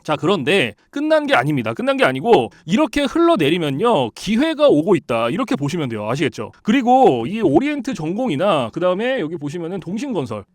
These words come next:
이 동신건설 같은 경우에도 지금 오리엔트 전공이랑 대장주 역할을 했던 종목들도 마찬가지로 오늘 이렇게 흘러내렸어요.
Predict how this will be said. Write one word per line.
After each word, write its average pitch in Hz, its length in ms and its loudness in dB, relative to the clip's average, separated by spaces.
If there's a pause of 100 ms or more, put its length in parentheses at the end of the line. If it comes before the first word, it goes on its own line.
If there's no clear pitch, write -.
(120)
이 254 140 0
동신건설 254 960 2
같은 196 240 -4
경우에도 185 540 0
지금 170 200 -2
오리엔트 233 320 0
전공이랑 170 480 -4
대장주 262 440 -2
역할을 175 320 -2
했던 180 180 -6
종목들도 135 720 -4 (160)
마찬가지로 254 600 0
오늘 208 180 2
이렇게 160 160 -2
흘러내렸어요. 123 800 -6